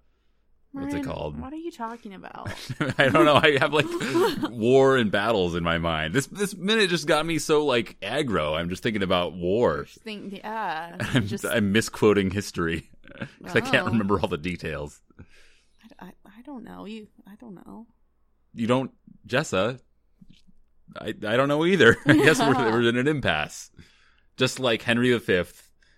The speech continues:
Speaker 1: and the French were at an impasse.
Speaker 2: Sounding sound like, like Jimmy Carr, like, giving a big fat quiz question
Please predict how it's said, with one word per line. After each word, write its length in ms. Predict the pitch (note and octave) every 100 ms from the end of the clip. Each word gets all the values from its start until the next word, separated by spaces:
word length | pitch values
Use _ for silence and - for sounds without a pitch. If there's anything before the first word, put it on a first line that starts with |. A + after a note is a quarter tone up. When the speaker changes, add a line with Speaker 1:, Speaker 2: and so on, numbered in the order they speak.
| _
Speaker 1:
and 140 | G2 F2+
the 40 |
French 640 | F2 G2 D#2+ D2+ - - _ _ _ _ _
were 120 | F#2
at 120 | F2+
an 80 | E2
impasse. 460 | D#2 D2+ E2 C2 -
Speaker 2:
Sounding 260 | C#4+ C#4+ C#4
sound 280 | C4 A3+
like, 140 | G3+ F#3
like 220 | E3+ E3
Jimmy 300 | E3 F3+ E3+
Carr, 840 | D#3+ - D3+ D3 D3 C#3 C#3+ C#3 -
like, 360 | - D3+ - - F3
giving 300 | D#3 D3 C#3+
a 440 | C3+ C3+ C3 C3+ - - - - _ _ F3+
big 180 | D#3+ -
fat 220 | C3+ -
quiz 540 | - C3+ C3 - - -
question 720 | - - - - - -